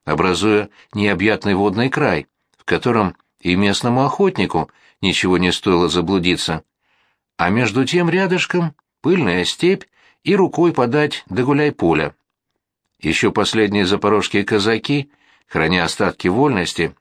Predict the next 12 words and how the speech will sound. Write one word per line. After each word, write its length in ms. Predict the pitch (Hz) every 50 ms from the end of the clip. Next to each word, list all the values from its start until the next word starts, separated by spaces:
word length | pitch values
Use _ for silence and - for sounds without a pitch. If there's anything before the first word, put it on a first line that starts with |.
| _ -
скрывались 560 | - - - 95 113 147 190 185 175 160 -
в 40 | 156
этих 260 | 170 147 175 151 -
местах, 520 | 165 165 156 - - 113 101 90 76 - _ _ _ _ - - - _ -
рядом 340 | 90 110 113 101 104 95
с 100 | 87 -
Муравским 460 | 110 110 117 110 98 - - - 107 104
шляхом, 560 | - - 131 117 95 78 - 85 76 69 - _ _ _ _ _ _ _ _ _ -
называя 520 | 78 85 82 80 95 95 104 107 104 101
их 160 | 95 82 - -
"волчьи 360 | 92 95 90 - - - 98
воды" 420 | 98 110 139 160 135 92 78 69